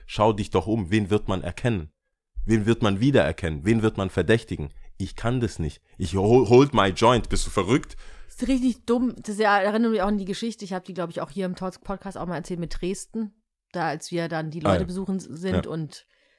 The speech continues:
Speaker 2: wo ich da auch gesagt hab, ich hab kein gutes Gefühl <laughs> dabei. Ähm, nee, Leipzig, waren wir in Leipzig oder Dresden? Ich hab schon vergessen. Nee, in Dresden.
Speaker 1: Ich will, ich würde
Speaker 2: Und,
Speaker 1: sagen, du
Speaker 2: ähm,
Speaker 1: tust einen von beiden Unrecht, aber ich glaub, das same,
Speaker 2: Dresden.
Speaker 1: s-, same, same.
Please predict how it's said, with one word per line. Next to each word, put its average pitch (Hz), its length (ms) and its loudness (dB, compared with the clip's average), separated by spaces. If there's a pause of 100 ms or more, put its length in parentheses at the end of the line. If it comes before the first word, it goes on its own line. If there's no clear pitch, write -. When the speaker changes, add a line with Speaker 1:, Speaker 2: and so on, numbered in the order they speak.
(160)
Speaker 2:
wo 165 100 -8
ich 147 80 -8
da 127 200 -4
auch 147 160 -6
gesagt 156 280 -10
hab, 156 180 -8 (1500)
ich 165 140 -8
hab 147 120 -6
kein 151 240 -6
gutes 143 220 -10
Gefühl 202 280 0
<laughs> 151 140 4
dabei. 277 380 10 (720)
Ähm, 175 380 2
nee, 196 140 6
Leipzig, 170 360 4
waren 147 140 -4
wir 143 40 -8
in 127 60 -8
Leipzig 139 240 -8
oder 160 120 -8
Dresden? 147 260 -16
Ich 143 40 -12
hab 143 80 -14
schon 147 140 -14
vergessen. 139 440 -14
Nee, 170 120 -6
in 147 40 -6
Dresden. 143 480 -12
Speaker 1:
Ich - 240 -10
will, 110 280 0
ich 95 100 -6
würde 98 160 6
Speaker 2:
Und, 90 60 4
Speaker 1:
sagen, 107 200 6
du 104 60 0
Speaker 2:
ähm, - 100 2
Speaker 1:
tust 113 220 4
einen 110 520 0
von 98 160 0
beiden 98 260 4
Unrecht, 110 400 2
aber 90 100 0
ich 90 120 -4
glaub, 92 280 -2
das - 320 -8
same, 90 180 0
Speaker 2:
Dresden. 147 540 -6
Speaker 1:
s-, - 260 -16 (240)
same, 95 220 -6
same. 85 380 -6